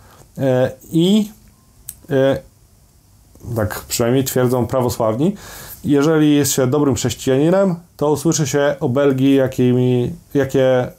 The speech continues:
strażnicy rzymscy kierowali do Chrystusa w trakcie jego, e, biczowania, tak, na tej kolumnie. I jeżeli mam być szczery, nie wiem, czy to były jakieś echa, czy coś,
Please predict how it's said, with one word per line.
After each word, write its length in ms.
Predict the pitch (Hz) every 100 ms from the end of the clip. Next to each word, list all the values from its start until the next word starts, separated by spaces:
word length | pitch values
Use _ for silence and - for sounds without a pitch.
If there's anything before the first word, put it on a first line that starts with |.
| - -
strażnicy 500 | - 127 120 143 135
rzymscy 440 | 117 139 135 143 135
kierowali 560 | 135 120 120 120 117 - - - -
do 100 | 151
Chrystusa 640 | 143 131 - 127 139 139 135 - _
w 120 | - -
trakcie 380 | 135 135 -
jego, 500 | 120 117 113 117 120 120 135
e, 400 | 117 113 110 110 - _ _ _ _ _ _ -
biczowania, 460 | 117 123 117 104 87
tak, 360 | - 107 104
na 80 | 107
tej 140 | 107
kolumnie. 380 | 104 110 98 92 - - - - - - -
I 220 | 156 202
jeżeli 280 | 143 160 180
mam 140 | 147 131
być 140 | -
szczery, 400 | - 135 139 165 170 _ _ _ _ _ _ _ _ _ _ _ _ -
nie 220 | 139 139
wiem, 120 | 123 110
czy 100 | -
to 80 |
były 140 | 120 120
jakieś 260 | 110 107 -
echa, 280 | 135 135 110
czy 100 | -
coś, 260 | 156 151